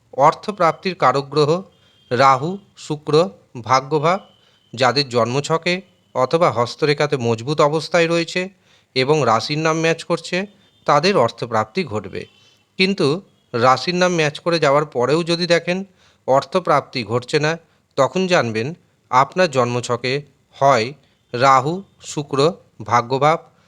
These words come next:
অশুভ অবস্থায় রয়েছে, না তো অশুভ কোনো গ্রহের দোষ রয়েছে। তখন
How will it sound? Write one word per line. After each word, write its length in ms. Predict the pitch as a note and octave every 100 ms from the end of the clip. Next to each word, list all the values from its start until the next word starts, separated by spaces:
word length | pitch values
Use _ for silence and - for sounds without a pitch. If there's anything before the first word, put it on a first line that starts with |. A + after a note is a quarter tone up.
| _ -
অশুভ 360 | B2 C3 E3+
অবস্থায় 500 | F3 F3 F3+ - F#3+
রয়েছে, 360 | F#3+ F#3+ G#3+ A#3 - _ _ A#2
না 200 | B2+ C3
তো 220 | E3+ G#3+ _ _ _ _
অশুভ 420 | D3+ D#3 F3+ G#3
কোনো 260 | G#3 D#3 D3+
গ্রহের 360 | B2 A#2+ B2+ D#3+ - _ -
দোষ 380 | G#2+ B2 A#2+ -
রয়েছে। 380 | G#2+ G2 - G2 _ _ _ _
তখন 440 | - D#3+ - E3+